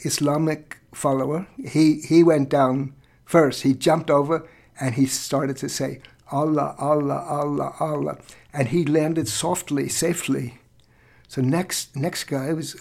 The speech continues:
um, the Hindu, um, and he was going to do Krishna, but he looked at the, um, what happened before. So he jumped down and he said, "Krishna Allah, Krishna Allah, Krishna Allah,"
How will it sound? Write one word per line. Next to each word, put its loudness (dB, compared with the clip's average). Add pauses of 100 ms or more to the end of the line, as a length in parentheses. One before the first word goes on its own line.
um, -8
the -8
Hindu, 2 (800)
um, -12 (260)
and -10
he -4
was -4
going -2
to -4
do -6
Krishna, -4
but -10 (760)
he -10
looked -2
at -2
the, -6
um, -10 (360)
what -4
happened -6
before. 2 (320)
So -8
he 2
jumped 2
down 0
and -2
he 2
said, -2 (1040)
"Krishna 2
Allah, 2
Krishna -2
Allah, 2 (100)
Krishna -2
Allah," 2